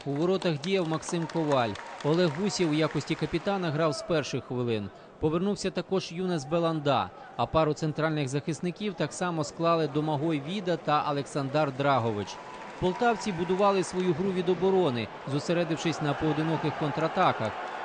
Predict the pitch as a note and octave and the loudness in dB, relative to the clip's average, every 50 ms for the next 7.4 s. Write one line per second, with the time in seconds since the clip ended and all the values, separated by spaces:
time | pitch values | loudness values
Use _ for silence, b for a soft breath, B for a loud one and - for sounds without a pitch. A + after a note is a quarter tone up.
0 | - A2+ A#2+ C#3 C3+ - C#3 C3+ - - D#3+ - D3+ D3 C#3+ - D#3 D3 - D#3+ | -6 -2 -2 -2 0 0 -2 -4 -4 -4 -6 -4 -4 -4 -4 -4 -4 -4 -4 -2
1 | D3 D3 C#3+ C3 B2+ C#3+ D3 D#3 D#3 C#3+ - D#3 - - F3 D#3+ - E3+ D3 - | -2 -2 -2 -2 -2 -2 -2 -2 -2 -2 -4 -4 -4 -2 -4 -2 -2 -4 -4 -6
2 | F3 D#3 D#3+ F3 F3+ F#3 G3+ A3+ A3 G#3 G#3 F#3+ - G#3 G3 E3+ - - - - | -6 -4 -2 -2 0 0 0 0 -2 -2 -2 -2 0 0 0 0 -2 -6 -8 -8
3 | - F3 F#3+ G3 F#3+ F#3+ F3 - - G#3+ G3+ G3 F#3+ F#3+ F#3 F3 - G3 F#3+ E3+ | -6 -4 -2 -2 0 -2 -2 -4 -2 0 0 0 0 0 -2 -4 -4 -4 -4 -4
4 | - - G3+ F#3 D#3 - - - - C#3+ B2+ C#3+ D3+ E3+ E3 D#3 D3+ C#3+ - - | -4 -4 -4 -4 -4 -6 -8 -12 -8 -6 -4 -2 -2 -2 -2 -2 -4 -4 -4 -6
5 | D#3+ - - A3 A3 G#3 G3 G3 F3 - F#3+ G#3 G#3 F#3+ E3 F#3 G3 F#3+ F3+ F3 | -8 -6 -6 -4 -4 -2 0 -2 -2 -2 -2 -2 -2 0 -2 -2 -2 -2 -2 -2
6 | E3+ - - F3+ F#3+ F#3 F3+ E3 D3+ C#3 - - E3 D#3+ D3+ - - - D#3+ C#3+ | -4 -4 -4 -4 -4 -2 0 -2 -2 -2 -2 -2 -2 -2 -2 -2 -2 2 2 4
7 | A#2+ G#2 - - - G#2+ G2+ F#2 | 4 2 0 -2 -2 -2 -2 -2